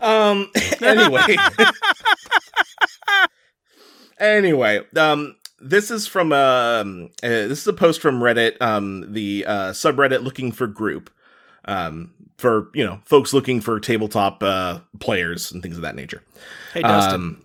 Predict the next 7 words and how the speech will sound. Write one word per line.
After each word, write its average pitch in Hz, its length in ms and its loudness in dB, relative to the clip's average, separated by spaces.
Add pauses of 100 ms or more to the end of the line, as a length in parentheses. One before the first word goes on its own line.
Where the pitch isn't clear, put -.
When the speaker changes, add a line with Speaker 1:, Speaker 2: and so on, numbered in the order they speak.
(640)
Speaker 1:
what? 104 500 0 (920)
Speaker 2:
What 147 100 2
does 147 100 4
Superman 131 460 0
name 127 160 0
his 123 100 -4
penis? 123 400 -2